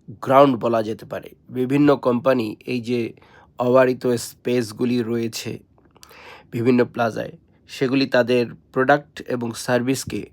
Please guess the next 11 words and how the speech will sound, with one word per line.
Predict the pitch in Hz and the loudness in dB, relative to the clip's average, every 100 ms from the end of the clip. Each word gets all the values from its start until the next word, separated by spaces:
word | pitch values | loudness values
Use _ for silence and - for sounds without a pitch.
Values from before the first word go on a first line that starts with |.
| _ _ - _ _ - | _ _ -20 _ _ 2
প্রমোট | 143 160 156 | 6 8 6
করার | - 139 139 | 4 6 6
জন্য | 120 131 127 123 98 107 _ _ _ | 4 0 0 0 -4 -14 _ _ _
ব্যবহার | - 113 120 135 | -8 0 4 4
করে | 120 120 | 2 -6
থাকে | 104 110 - 107 - _ _ _ _ _ _ | -6 -10 -14 -18 -20 _ _ _ _ _ _
এবং | 135 127 131 | -2 2 0
সেটা | - 143 131 120 - _ _ - | 2 6 6 6 -2 _ _ -6
এক | 127 - | -6 -4
সপ্তাহ | 131 - | -6 -6
থেকে | 127 127 | -6 -4